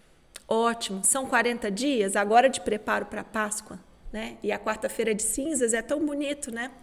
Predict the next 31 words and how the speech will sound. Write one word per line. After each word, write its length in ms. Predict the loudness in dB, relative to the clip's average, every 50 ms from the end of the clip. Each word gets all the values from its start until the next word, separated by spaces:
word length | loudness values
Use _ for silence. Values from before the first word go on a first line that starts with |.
| -18 -18 -18 -18 -20 -20 -20 -20 -20 -20 -14 -4
A, 260 | -2 -2 0 -2 -2 -6 -6
a, 280 | -6 -6 -6 -4 -4
a 40 | -4
ideia 400 | -2 2 4 6 6 6 6 6
das 220 | 4 2 2 2 2
cinzas, 440 | 0 0 0 -2 0 0 0 0
de 60 | 0 -2
você 440 | -2 0 2 2 2 2 0 -2 0
ir 340 | 2 2 4 4 2 0 -2
em 160 | -4 -2 -2 0
direção 800 | 2 2 2 2 4 4 4 4 4 0 -2 -2 -4 -4 -6 -10 -14 -20 -20 -20 -20 -20 -6 0
a 100 | 0 2
uma 160 | 2 2 -2 -2
consciência 640 | -2 -2 0 2 2 2 2 0 0 0 2 2
da 240 | 0 0 4 4 4
sua 220 | 4 4 0 -4 -4
finitude, 1000 | -4 -4 -4 -4 -4 -4 -8 -10 -8 -2 0 2 2 2 0 -2 -6 -8 -10 -14 -18 -20 -20 -20 -20 -20 _ -20 -20 -20 -20 -20 -20 -16
né? 240 | -12 -10 -8 -6 -4
Do 160 | -2 -2 -2
pó, 440 | -2 -6 -4 2 4 4 4 4 0
dessa 260 | -4 -2 -2 -2 -4
travessia 1000 | -4 -2 0 0 0 2 0 0 2 2 0 2 2 2 2 2 2 0 0 -2 -4 -10 -10
de 120 | -6 -4 -4
vida 380 | -2 0 0 2 2 0 0
em 100 | -2 -4
que 80 | -4 -4
você 300 | -2 -2 -2 0 0 -2
termina 760 | 0 2 0 2 2 -2 -4 -4 -4 -4 -4 -4 -4 -6 -8 -14 -20 -20 -20 -20 -20 -16 -8
sendo 560 | -4 -2 0 0 0 -2 -2 -2 -2 -4 -4 -4 -4
e 60 | -2
devolvido 720 | 6 6 6 8 8 4 2 2 0 -2 -2 -2 -2 -4